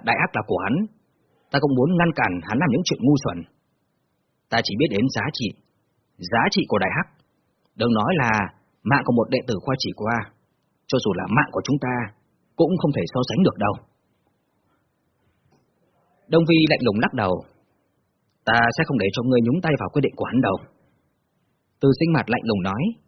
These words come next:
<laughs> "Ta sẽ giết ngươi. Ngươi nên biết rằng bây giờ ta tuyệt đối giết chết ngươi được đấy." Đông Vi nhìn hắn một cái chậm rãi nói.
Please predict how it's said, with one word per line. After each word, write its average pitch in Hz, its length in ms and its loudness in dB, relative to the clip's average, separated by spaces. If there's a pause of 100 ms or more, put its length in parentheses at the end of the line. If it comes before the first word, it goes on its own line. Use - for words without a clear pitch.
(500)
<laughs> - 560 -8
"Ta 101 140 -6
sẽ - 60 -4 (100)
giết 165 140 0
ngươi. 113 200 2 (800)
Ngươi 139 120 4
nên 160 200 6
biết 214 180 6
rằng 110 220 0
bây 160 120 2
giờ 117 80 4 (100)
ta 139 80 -4 (100)
tuyệt 131 180 0
đối 98 240 -2
giết 175 120 2
chết 202 160 2
ngươi 120 140 4
được 101 200 -2
đấy." 110 140 -4 (1800)
Đông 185 180 6
Vi 180 180 6
nhìn 117 200 2
hắn 107 160 0
một 120 80 2 (100)
cái 95 180 -4
chậm - 220 -4
rãi - 100 -6 (100)
nói. 92 140 -6